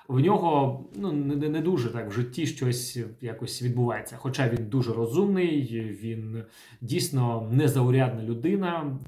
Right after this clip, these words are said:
він не турбується з приводу там грошей дуже сильно, так? А, але це нещасна людина. І цей фільм суперестетичний,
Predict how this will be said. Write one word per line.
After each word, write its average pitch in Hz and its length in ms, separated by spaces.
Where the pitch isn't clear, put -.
він 175 500
не 180 140
турбується 139 580
з - 60
приводу 117 360
там 107 300
грошей 127 480
дуже 104 200
сильно, 107 400
так? 120 340
А, 120 480
але 131 680
це 139 200
нещасна 120 560
людина. 107 340
І 127 140
цей 151 380
фільм 170 480
суперестетичний, 131 1400